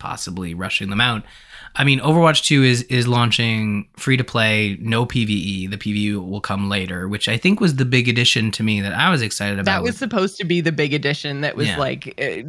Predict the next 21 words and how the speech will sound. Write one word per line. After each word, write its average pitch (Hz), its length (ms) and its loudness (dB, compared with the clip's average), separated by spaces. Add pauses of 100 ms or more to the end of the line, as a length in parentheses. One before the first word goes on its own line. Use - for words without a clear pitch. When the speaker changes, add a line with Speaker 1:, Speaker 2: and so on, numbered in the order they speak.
Speaker 2:
that 165 160 0
was, 165 220 0
again, 175 420 -2
promised 185 480 -2
in 175 80 -2
Overwatch 160 540 0
one, 135 380 0
never 143 260 0
materialized. 143 880 0
And 143 100 -4
they 135 80 -2
were 143 140 -2
like, 147 180 0
"Hey, 247 480 -2
it's - 200 -4
okay. 226 420 0
We're 175 160 0
gonna 208 180 2
make 202 200 0
Overwatch 196 560 0
two." 175 580 2